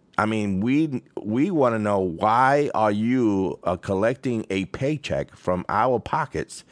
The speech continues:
from the union pockets, and not doing any union business? Those things need to be put out there. That's transparent. Transparent is if, if Sean put you out there at,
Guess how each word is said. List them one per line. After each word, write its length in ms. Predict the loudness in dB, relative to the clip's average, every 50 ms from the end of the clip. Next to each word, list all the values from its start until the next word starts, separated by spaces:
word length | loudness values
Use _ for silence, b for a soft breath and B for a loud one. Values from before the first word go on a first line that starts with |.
| B B B B B B
from 200 | B 0 0 0
the 60 | 0
union 420 | 0 0 0 2 0 0 -2 -2
pockets, 480 | -4 -4 -4 -4 -4 -4 -4 -6 -4 -4
and 240 | -4 -2 -2 0 0
not 240 | 0 0 0 -2 0
doing 340 | 0 0 0 0 -2 -4
any 180 | -2 -2 -2 -2
union 440 | -2 -2 -2 -2 -2 -2 -2 -4 -2
business? 500 | -2 -2 -2 -2 -4 -6 -8 -10 -12 -16 b b b b b b b b b _ 2
Those 280 | 4 4 6 4 2 2
things 300 | 0 0 0 0 0 -2
need 240 | 0 -2 -2 -2 -2
to 60 | -2
be 140 | -2 -2 -2
put 260 | -4 -2 -2 0 0
out 260 | 2 2 0 -2 -2
there. 120 | -4 -2 0
That's 240 | 0 0 0 -2
transparent. 880 | -4 -6 -4 -2 -2 -2 -4 -6 -8 -8 -6 -4 -4 -4 -6 -8 -10 -14 -20 _ b b b b b b b b
Transparent 640 | 0 0 0 0 -2 -2 0 0 0 0 0 0
is 240 | -2 -4 -4 -4 -4
if, 320 | -4 -2 -2 -2 -4 -4 -2
if 160 | -2 -2 -2
Sean 540 | -4 -4 -4 -2 0 0 0 -2 -2 -4 -6 -6 -6
put 260 | -4 -4 -4 -2 -2
you 160 | 0 2 2
out 260 | 2 0 0 -4 -2
there 360 | -2 0 0 2 2 0 -2 b b b b b b b b b b _ _ _ _ _ 0
at, 180 | 0 0 0 -2